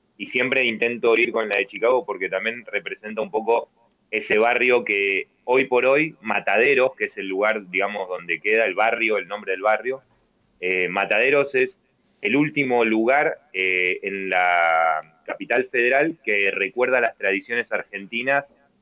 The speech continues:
de la época ganadera, de los gauchos, de, de las cuchillas, de las facas hechas de, de alpaca, hechas a mano, talladas con mango de,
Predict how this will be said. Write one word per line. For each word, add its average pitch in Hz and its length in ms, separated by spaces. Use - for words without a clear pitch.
de 95 300
la 95 100
época 101 360
ganadera, 107 720
de 98 100
los 95 140
gauchos, 107 720
de, 90 640
de 92 100
las 90 160
cuchillas, 107 560
de 95 80
las 95 200
facas 110 380
hechas 101 340
de, 87 480
de 90 80
alpaca, 113 520
hechas 98 300
a 90 80
mano, 107 440
talladas 104 640
con 90 160
mango 101 320
de, 82 400